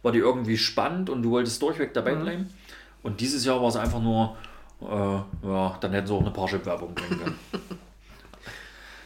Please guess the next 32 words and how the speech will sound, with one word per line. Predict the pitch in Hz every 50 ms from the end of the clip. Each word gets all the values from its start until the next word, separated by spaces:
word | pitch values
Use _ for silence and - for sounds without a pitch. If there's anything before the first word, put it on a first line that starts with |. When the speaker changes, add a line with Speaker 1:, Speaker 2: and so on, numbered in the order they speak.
| - - -
Speaker 1:
<laughs> | 123 - - - - - - - - - - - - - - - - - - - - - - - - - - - - - - - - - - - - - - - - - 698 571 539 - -
Speaker 2:
Ja. | 185 165 160 165 170 165 165 - - -
Speaker 1:
Ja, | 107 95 85 - - -
das | - 110 104
ist | 104 101 101 95 90 92 92 98
mein | 98 95 95 92
Negatives. | 92 92 92 90 90 90 85 87 82 - - - - - - - - - - - - - - - - - - - - - - - _ - - -
Speaker 2:
Ja, | - 156 139 131 135 131 -
dann | - 147 147
mach | 151 160
ich | 170 165 -
mal | 220
weiter | 196 196 196 185
mit | 185 180
dem | 180
Negativen. | 185 196 202 202 196 - 208 208 208 214 214 233 - - - -
Also, | - 170 170 165 160 156
äh, | 151 151 147 143 127 104 - - - - - - - - - - - - - - - - - - - - - - - - - - - - - - - - - - -
für | - 175
mich | 175 170 -
ganz | - 160 165 -
klar | - 170 156
heute | 165 165
der | 156 151
Kunde. | 139 175 190 220 277 277 - - _ _ _ -
Äh, | 143 156 165 165
definitiv, | 180 170 160 165 160 151 165 196 190
also | - 147 135 156
das | 131 - - - -
war | 143
so | 131 147 139
dumm. | 135 160 147 139